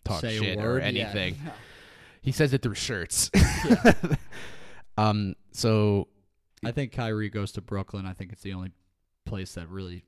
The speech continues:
Speaker 2: is big on him right now.
Speaker 1: I would say Brooklyn. Yeah, I think Brooklyn. And there's a potential that K D could also go to Brooklyn.
Speaker 2: Yeah.
Speaker 1: I've heard that those two are pretty buddy-buddy.
Speaker 2: So, i-, is the next one you're gonna do Klay Thompson or no?
Speaker 1: Yeah, it's Klay.
Speaker 2: So, yeah, I was just gonna say that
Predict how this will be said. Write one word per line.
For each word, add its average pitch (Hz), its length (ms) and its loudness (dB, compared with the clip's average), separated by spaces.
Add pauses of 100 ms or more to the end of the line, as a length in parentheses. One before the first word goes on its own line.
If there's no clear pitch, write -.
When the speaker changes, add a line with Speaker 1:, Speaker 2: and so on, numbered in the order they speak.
(120)
Speaker 2:
is 90 140 -12
big 98 260 -10
on 87 140 -10
him 90 200 -10
right 87 180 -12
now. 87 260 -12 (200)
Speaker 1:
I 123 80 2
would 143 120 2
say 135 100 4
Brooklyn. 87 480 -4 (220)
Yeah, 85 280 -4
I 92 60 -4
think 110 200 -4
Brooklyn. 95 460 -4
And 107 160 -4
there's 113 160 2
a - 40 -10
potential 117 360 -8
that 101 100 -6
K 104 200 -2
D 90 140 -4
could 92 140 -10
also 87 260 -2
go 82 140 -4
to 78 80 -6
Brooklyn. - 440 -10 (420)
Speaker 2:
Yeah. 90 200 -20
Speaker 1:
I've 110 140 0
heard 107 140 0
that 95 100 -4
those 98 220 -2
two 101 140 -2
are 85 60 -2
pretty 85 200 -6
buddy-buddy. 82 680 -6 (100)
Speaker 2:
So, 110 440 -8 (400)
i-, 120 240 -8
is 110 240 -14
the 113 60 -8
next 110 200 -8
one 113 80 -10
you're 110 80 -8
gonna 107 140 -10
do 104 120 -8
Klay 101 240 -8
Thompson 104 440 -10
or 90 160 -14
no? 82 80 -16
Speaker 1:
Yeah, 73 180 -4
it's - 120 -12
Klay. - 200 -10
Speaker 2:
So, 110 380 0 (920)
yeah, 107 220 -6
I 104 100 -6
was 117 120 -6
just 123 180 -8
gonna 117 120 -8
say 110 240 -6
that 104 160 -10